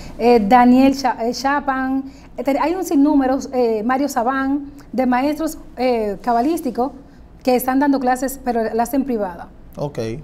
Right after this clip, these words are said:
Speaker 1: Claro, si lo buscan en YouTube van a encontrar contenidos, eh, un poquito en el aire, porque cuando uno se va dando cuenta de que Jesús no era blanco, que era negro,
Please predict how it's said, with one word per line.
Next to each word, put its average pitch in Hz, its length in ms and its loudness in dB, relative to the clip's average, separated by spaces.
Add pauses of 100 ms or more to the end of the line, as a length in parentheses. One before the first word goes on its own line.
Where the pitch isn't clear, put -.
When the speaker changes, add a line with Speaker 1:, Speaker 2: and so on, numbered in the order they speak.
(220)
Speaker 1:
Claro, 233 360 0
si 277 120 -2
lo 254 100 2
buscan 320 260 0
en 330 160 0
YouTube 339 260 -2
van 285 120 -2
a 285 60 0
encontrar 277 340 0
contenidos, 277 640 -2 (340)
eh, 254 260 0
un 254 100 0
poquito 294 280 -2
en 277 60 0
el 254 80 0
aire, 196 260 -2
porque 247 320 -2
cuando 247 280 -2
uno 285 80 2
se 339 100 -2
va 320 80 0
dando 302 240 0
cuenta 233 420 -6 (400)
de 240 220 0
que 240 240 0
Jesús 262 320 -2
no 302 80 2
era 277 140 2
blanco, 262 260 0
que 269 80 -2
era 277 100 0
negro, 208 360 -6